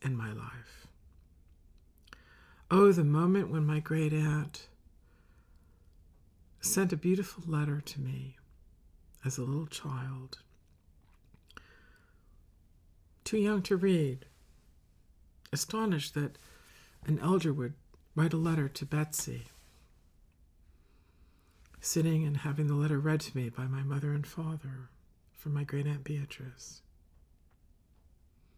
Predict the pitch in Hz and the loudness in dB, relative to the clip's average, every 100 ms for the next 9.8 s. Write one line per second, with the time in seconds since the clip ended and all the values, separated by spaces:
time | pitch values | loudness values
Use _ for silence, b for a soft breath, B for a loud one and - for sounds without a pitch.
0 | - - B B B B B B B - | -20 -20 B B B B B B B 2
1 | 143 196 180 151 196 202 190 180 170 196 | 6 8 8 8 8 8 4 2 2 2
2 | 185 156 127 131 135 135 143 156 156 156 | 2 0 0 0 0 -2 -2 0 2 2
3 | 156 - 127 - 135 127 160 - - - | 0 -2 -8 -8 -10 -10 -14 -20 -20 -20
4 | _ - - - _ - _ - _ b | _ -20 -20 -20 _ -20 _ -20 _ b
5 | b b b b b b b - 202 170 | b b b b b b b -16 -10 -10
6 | 175 - 196 165 151 135 151 - 165 160 | -6 -2 0 2 0 0 -4 -4 -4 -4
7 | - 170 175 135 139 - - - _ _ | -6 -6 -4 -6 -6 -8 -12 -18 _ _
8 | - 147 143 - 147 156 151 147 147 143 | -8 -8 -8 -4 -2 -2 -2 -6 -6 -6
9 | 139 139 147 151 147 147 147 | -4 -2 -2 -2 -2 -4 -6